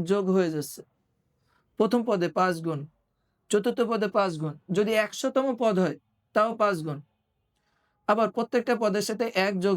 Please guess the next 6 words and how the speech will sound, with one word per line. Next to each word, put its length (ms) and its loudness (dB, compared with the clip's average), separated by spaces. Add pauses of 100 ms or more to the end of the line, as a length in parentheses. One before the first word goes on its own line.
হয়ে 160 0
যাচ্ছে। 260 -8 (1400)
তাহলে 240 4
আমরা 220 0
কি 80 0 (120)
বলবো? 220 2